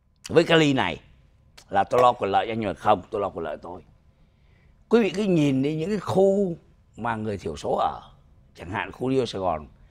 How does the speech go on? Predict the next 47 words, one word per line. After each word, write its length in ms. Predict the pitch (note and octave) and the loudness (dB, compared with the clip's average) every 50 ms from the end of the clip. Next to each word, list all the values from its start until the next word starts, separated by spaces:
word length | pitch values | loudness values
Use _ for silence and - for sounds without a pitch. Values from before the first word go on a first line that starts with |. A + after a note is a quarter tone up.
| - _ _ _ - _ | -20 _ _ _ -18 _
mà 120 | - F#3 | -6 -6
tôi 180 | F3 - B2+ B2 | -2 0 0 0
gọi 160 | A#2 G#2+ G2 | 2 0 -2
nhếch 240 | - - G3 F#3 - | -2 -4 -4 -4 0
nhác 240 | F3 F3+ F#3 - - | 0 0 0 0 -4
anh 160 | C#3 C3+ C3+ | -6 -4 -2
Long 220 | C3 B2 B2 A#2+ | -2 -2 -2 -2
dùng 120 | A2 F#2 E2+ | -4 -4 -4
một 120 | F2 G2 | -6 -8
chữ 100 | - D3 | -10 -8
là 80 | C#3 A#2 | -6 -4
ghetto 340 | G2+ B2+ C3+ - _ B2+ B2 A#2+ | -4 -4 -6 -6 _ -4 -2 -2
là 60 | A2+ | -2
bởi 160 | F#2 E2 D#2 | -2 -4 -6
vì 100 | D#2+ F2+ | -8 -10
sao? 260 | E2+ - B2 B2 A#2+ - - - - - - _ - - - _ - - - _ _ _ _ _ _ _ _ _ _ _ _ _ _ _ _ _ _ _ _ _ _ _ _ _ _ _ _ _ _ - _ _ _ | -8 -8 -8 -8 -10 -12 -18 -20 -20 -20 -20 _ -20 -20 -20 _ -20 -20 -20 _ _ _ _ _ _ _ _ _ _ _ _ _ _ _ _ _ _ _ _ _ _ _ _ _ _ _ _ _ _ -20 _ _ _
Chúng 220 | - B3 B3 B3+ C4 | 2 4 4 4 4
ta 240 | - C#4 A3 G3+ G3+ | 6 6 6 6 4
đi 140 | G#3 G#3 | 2 0
làm, 340 | E3+ F3 E3 D#3 D3+ D3+ D3 | 0 0 0 -2 -2 -6 -8
chúng 140 | - A3 A#3+ | -8 -6 -2
ta 100 | A#3 F3 | -2 -2
vẫn 140 | F3+ G3+ G3+ | -2 -2 -2
đóng 220 | G#3 G#3 A3 G#3+ | -4 -4 -4 -4
thuế 240 | - F#3 F#3+ G#3 A3 | -2 2 2 2 4
đầy 180 | G#3+ F#3 D3+ C#3 | 2 0 0 2
đủ. 240 | C#3 A2 F2 D#2 D2 - - _ _ _ _ _ _ | 0 0 0 -2 -8 -14 -20 _ _ _ _ _ _
Tôi 100 | - E3 | -4 -2
không 180 | - D#3+ D3+ D3+ | -2 0 0 0
nói 180 | D3 D3+ F3 | 0 2 0
những 100 | F#3 F3 | 0 2
người 100 | D3+ A#2 G#2 | 0 0 0
trốn 160 | - C3 C#3+ | 0 -2 -2
thuế. 300 | C3+ B2 C#3 C3+ B2 - - - _ _ _ _ _ _ _ _ _ _ - - - | -2 -6 -6 -6 -6 -10 -12 -18 _ _ _ _ _ _ _ _ _ _ -20 -18 -4
Nhưng 200 | - F3+ A#3 A#3 | 2 6 6 6
những 180 | A3+ A#3 B3+ A#3 | 6 4 6 6
đồng 200 | A3 F3 D#3+ D#3 | 6 6 6 4
tiền 160 | F3 D#3+ C#3+ | 2 2 2
thuế 320 | C#3 D#3 E3+ G3 A3 B3+ | 4 6 6 8 8 6
đó 140 | C#4 B3 A#3 | 6 6 6
nó 100 | A#3 A#3 | 4 4
không 280 | A3 - - G3+ G3+ G3+ | -2 -2 -6 -6 -4 -4
mang 220 | G3+ G3 G3 F#3+ | -4 -2 -4 -4
về 280 | D3+ D#3+ D#3 D#3 D3+ D3+ - | -2 0 0 0 0 -2 -2
cho 200 | - F#3+ G3 G3+ | -2 0 0 0
những 200 | G3+ G#3 G#3+ A3 | 0 0 -2 -2
người, 380 | G3+ F3+ E3 E3 E3 D#3+ F3+ | 2 4 4 4 2 0 -4